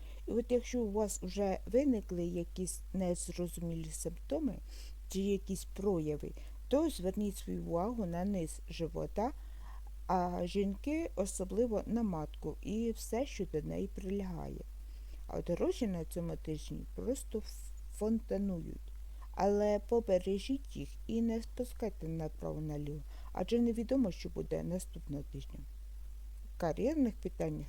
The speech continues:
на цьому тижні також не треба втрачати пильності. Може бути і таке, що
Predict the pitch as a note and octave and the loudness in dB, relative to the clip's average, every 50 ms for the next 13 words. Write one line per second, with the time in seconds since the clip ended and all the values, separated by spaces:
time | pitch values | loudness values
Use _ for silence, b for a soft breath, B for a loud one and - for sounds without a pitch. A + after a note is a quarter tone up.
0 | - - F#3+ F3+ - - F3 D#3+ D#3+ D#3 D3 - - D3 - D#3 D3+ B B B | -2 0 0 0 0 0 -2 -2 -2 -2 -4 -4 -4 -4 -4 -4 -6 B B B
1 | B - - G3+ F#3+ - - E3 - - E3+ E3 - - G3+ B3 - B3 G#3 - | B -2 0 0 0 0 -2 -4 -2 -2 -4 -4 -2 0 0 2 2 2 0 0
2 | - - - - - - - - F3 E3 D#3+ - - F3+ F#3 - - F#3+ - - | -2 -6 -8 -8 -8 -8 -6 -4 -4 -4 -4 -2 -2 -2 -2 -2 -4 -6 -4 -4
3 | D3+ D3+ D3+ D3 D3+ C#3+ - - - - - - - B B B B B B B | -4 -2 -2 -4 -6 -6 -6 -8 -8 -8 -8 -6 -6 B B B B B B B
4 | B B B - F#3+ A3 A3+ A3 A#3+ G#3 A3 A3+ - G#3+ G#3+ F#3+ - G3+ G3 G3 | B B B 2 2 4 6 6 4 6 4 2 2 2 0 2 2 2 2 4
5 | - B3+ C4+ C#4 C4+ - - G#3+ G3+ F#3+ F#3+ F#3+ F#3+ F#3 F3+ | 6 6 6 6 4 2 2 2 4 4 4 4 4 4 2